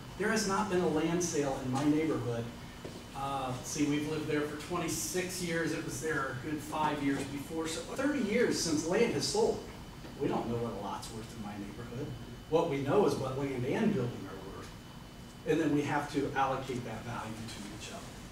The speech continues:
But in Yellow Springs case, like I said, at some point you say,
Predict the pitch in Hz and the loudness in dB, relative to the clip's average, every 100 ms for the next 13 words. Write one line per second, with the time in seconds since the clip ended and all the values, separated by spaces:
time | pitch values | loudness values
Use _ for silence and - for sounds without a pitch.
0 | - - - - - 135 143 143 139 131 | -14 -14 -12 -12 -10 6 6 6 2 0
1 | 131 - 175 151 151 147 131 131 127 120 | 0 0 4 4 6 4 4 4 0 -2
2 | 117 143 120 113 139 143 - 170 147 170 | 0 0 0 -2 -2 -2 0 0 2 2
3 | 170 170 151 | 2 0 -2